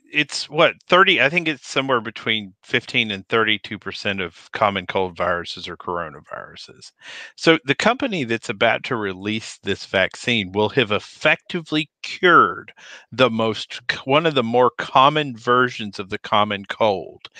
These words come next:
They will be gods. It has been known within medical fields that if a pharmacology group could come up with a solution for the common cold, that they effectively had a gold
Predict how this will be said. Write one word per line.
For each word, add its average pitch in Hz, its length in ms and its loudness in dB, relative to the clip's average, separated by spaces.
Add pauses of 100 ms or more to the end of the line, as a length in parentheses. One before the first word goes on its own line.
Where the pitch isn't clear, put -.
(320)
They 165 200 6
will 180 220 6
be 139 200 0
gods. 117 840 4
It 147 180 0
has 165 180 2
been 135 400 -6
known 170 340 0
within 156 320 -6
medical 135 380 0
fields 98 420 -8
that 104 160 -4
if 101 140 -6
a 101 80 -6
pharmacology 139 880 2
group 95 300 -10 (340)
could 117 180 0
come 151 240 -2
up 143 120 2
with 123 200 -6
a 113 80 -4
solution 110 560 -8
for - 140 -16
the 95 100 -10
common 98 440 -2
cold, 135 380 2 (220)
that 113 160 0
they 104 160 4
effectively 110 640 0
had 101 200 2
a 95 60 -2
gold 95 360 -8